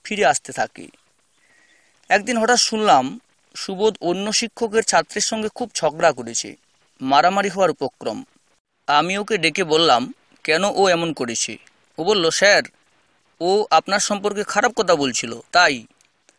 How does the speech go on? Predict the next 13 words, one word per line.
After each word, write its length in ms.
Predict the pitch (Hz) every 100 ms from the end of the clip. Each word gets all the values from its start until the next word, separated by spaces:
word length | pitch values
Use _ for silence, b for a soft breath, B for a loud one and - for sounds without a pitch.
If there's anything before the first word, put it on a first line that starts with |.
| _ _ _
সুবোধ 480 | - 208 214 185 190 _ _ -
ধীরে 200 | - 196
ধীরে 180 | 196 202
আমাকে 240 | 196 190 156
ভালোবাসতে 560 | - 165 165 139 -
শুরু 240 | 120 - 120
করে। 240 | 113 101 - _ _ _ _
কোনো 240 | 160 165
অনুষ্ঠানে 600 | 156 170 - - 165 170
কোনো 220 | 170 160 147
ভালো 280 | 131 147
জিনিস 260 | 151 185 -
পেলে 300 | 180 139 131